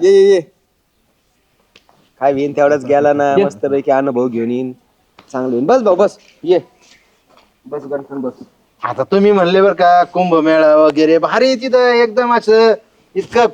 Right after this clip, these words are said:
Speaker 3: फील झालं. आता मगाशी तुम्हाला सांगितलंय, आता सांगितलंय, सांगतो परत, एकदम म्हणजे असं अविस्मरणीय क्षण होते ते. लयच
Speaker 1: वा.
Speaker 3: भारी होता कुंभ.
Speaker 1: किती
Speaker 3: म्हणजे असं
Speaker 1: इतक्या वर्षानंतर ते साधू लोक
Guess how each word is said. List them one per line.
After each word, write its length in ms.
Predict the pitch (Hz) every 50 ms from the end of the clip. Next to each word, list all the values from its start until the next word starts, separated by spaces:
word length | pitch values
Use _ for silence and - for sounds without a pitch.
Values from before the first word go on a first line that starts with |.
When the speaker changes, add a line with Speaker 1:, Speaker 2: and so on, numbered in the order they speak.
| - -
Speaker 3:
फील 280 | - 170 214 254 269
झालं. 420 | 247 214 196 196 202 202 202 202 202
आता 240 | 185 185 - 196
मगाशी 380 | 190 202 202 190 190 170 - 208
तुम्हाला 300 | 175 196 196 190 170 156
सांगितलंय, 460 | 143 165 160 160 160 156 151 151 151 151 _ _ _ _ - 139
आता 360 | 151 165 - - 208 196 180
सांगितलंय, 600 | - 185 175 170 165 165 151 160 160 160 156 151 - _ _ _ - -
सांगतो 300 | 175 175 165 147 170 160
परत, 340 | - 160 156 151 147 143 143 - _ _ _ - _ - 147
एकदम 440 | 180 220 240 220 208 220 254 247
म्हणजे 240 | 240 233 233 214 240
असं 440 | 233 233 226 - - 214 214 220 220 - - -
अविस्मरणीय 720 | - 254 320 370 339 - - 254 269 262 240 240 247 233
क्षण 260 | - - - 214 208
होते 200 | 185 147 117 123
ते. 200 | 110 - 127 127
लयच 160 | 190 - - -
Speaker 1:
वा. 60 | 127
Speaker 3:
भारी 220 | 170 160 151 156
होता 160 | 156 131 110
कुंभ. 320 | 113 - - 135 127 117 113 104 _ _ _ _ _ _ 131
Speaker 1:
किती 200 | 117 110 - 151
Speaker 3:
म्हणजे 140 | 151 135 143
असं 160 | 143 - -
Speaker 1:
इतक्या 320 | 214 185 175 175 175 180 175 _ _ _ _ _ _ _ -
वर्षानंतर 560 | 135 147 151 147 - 175 165 165 160 156 165
ते 140 | 156 160 160
साधू 340 | - - 151 151 147 156 156
लोक 200 | 156 156 151